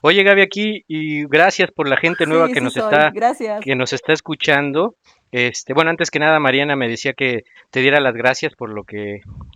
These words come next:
Speaker 1: nos, eh, nos dijiste de lo de la canela y todo lo que ella nos preguntó. Y también gracias a la gente nueva que nos está escuchando. Eh, tengo aquí un mensaje de Patricia Acuña Zazueta que nos está escuchando. Es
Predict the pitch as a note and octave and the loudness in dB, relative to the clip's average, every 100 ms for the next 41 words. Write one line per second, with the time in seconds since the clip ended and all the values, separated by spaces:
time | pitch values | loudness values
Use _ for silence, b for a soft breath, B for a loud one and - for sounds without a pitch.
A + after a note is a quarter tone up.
0 | - A#2 A2+ G#2+ - - A2 A2 G#2+ A2 | -16 -10 -8 -10 -14 -16 -14 -14 -12 -12
1 | G#2+ A2 B2 B2 A2+ G#2 G#2+ G#2+ A2+ B2+ | -10 -10 -10 -8 -8 -8 -8 -6 -6 -6
2 | A#2 A#2 A2+ G#2 G#2 G2+ b b b A#2+ | -8 -8 -8 -10 -14 -16 b b b -4
3 | A#2+ A#2+ - - A2+ A#2 - G3 - b | -2 -2 -4 -8 -8 -4 -2 -2 -2 b
4 | b b D#3 D3+ D#3+ D#3+ F3+ F#3 E3+ F#3 | b b -6 -4 0 0 0 2 4 4
5 | - F#3+ D3 B2+ E3 E3+ D#3+ E3+ D#3+ C3 | 2 0 0 -2 -2 -2 0 2 0 -2
6 | B2 C3 D3+ - C3+ D3 C#3 C3+ F#3+ b | -6 -6 -8 -8 -6 -2 -2 0 -2 b
7 | b b B2 B2 A#2+ D#3 D3 D#3 D3 C3 | b b -2 -2 0 0 0 -4 -4 -4
8 | C#3 C#3 C3 A#2 - B2+ C3 - C3+ C3 | -2 -2 -2 -4 -6 -6 -4 -4 -6 -6
9 | B2 A2 - B2 B2 - G2+ G2 G#2+ A2 | -8 -10 -10 -8 -8 -10 -10 -10 -10 -12
10 | A#2 B2+ - C3+ C#3 C#3 C#3 A#2 A2+ - | -8 -8 -8 -6 -4 -2 -2 -4 -4 -12